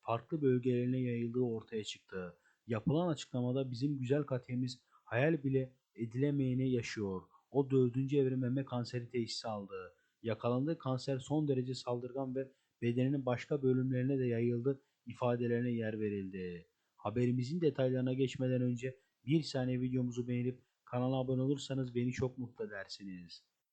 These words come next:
Kate Keltiye bin dokuz yüz doksan dokuz iki bin üç yılları arasında ekrana getirilen Neik Bors adlı dizide hayat verdiği Michael Suri karakteriyle hafızalara yer, yer edindi. Kate Keltiye'den üzücü haber geldi.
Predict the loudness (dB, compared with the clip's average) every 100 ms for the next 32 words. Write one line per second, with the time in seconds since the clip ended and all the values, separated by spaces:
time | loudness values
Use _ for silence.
0 | _ _ -8 -2 2 2 2 0 2 -2
1 | 0 2 2 0 0 0 0 0 2 0
2 | -2 -8 -10 -2 -2 -2 -4 -4 -2 -2
3 | -4 -6 -8 -8 -12 -6 -2 -2 -4 -6
4 | -6 -6 -8 _ _ -2 2 2 2 0
5 | 0 -2 -8 -6 -8 -6 -2 -2 -2 _
6 | _ -6 -2 -2 0 0 0 0 -2 -4
7 | _ _ 0 2 2 0 -6 -2 0 0
8 | 0 -2 -2 -2 0 0 0 -2 -4 -6
9 | -4 -2 0 0 0 0 0 -2 -4 -4
10 | -6 -8 -10 _ _ _ -4 -2 -2 0
11 | 0 2 2 2 0 -2 0 0 0 0
12 | -4 -4 -6 -8 -12 -16